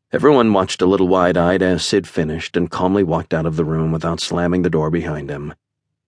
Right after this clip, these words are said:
"What a pussy," Jared snorted, then grinned, uncrossing his feet to stand. "Though I do second what he said, you walk, I walk."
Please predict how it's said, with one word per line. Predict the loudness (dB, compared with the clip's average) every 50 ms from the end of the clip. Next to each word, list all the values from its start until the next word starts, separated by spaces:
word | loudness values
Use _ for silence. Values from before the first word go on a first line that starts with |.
| _ _ _
"What | -2 2 2 4 4
a | 2
pussy," | -2 -6 -8 -2 -2 -2 -2 -2 -4 -6 -8 -10 -14 _ _ _ _ _ _ _ _ _ _ _ _ -6
Jared | 0 2 4 4 4 2 2 0
snorted, | -2 -2 -2 -4 -2 -2 -2 -2 0
then | -2 -2 0 -2
grinned, | 0 0 0 2 2 0 0 -2 -2 -6 -14 -20 -6 _
uncrossing | -2 0 0 2 2 2 4 2 2 0 0 0
his | 0 -2 -4 -2
feet | -2 -2 -2 -2
to | -4 -8
stand. | -8 -4 -4 -4 -4 -4 -4 -6 -6 -8 -8 _ _ _ _ _ _ _ _ _ _ _ _ _ _ _ _ _ _ _
"Though | 4 4 6 6
I | 6 6
do | 4 4
second | 2 4 2 2 2 2 2 2 4
what | 4 4 2
he | 2
said, | 0 0 0 2 2 2 2 0 -4 -10 -14 _ _ _ _
you | 2 4
walk, | 4 6 6 4 4 2 0 -2
I | -2 0 -2 -2
walk." | -4 -4 -6 -6 -6 -8 _ -16 -20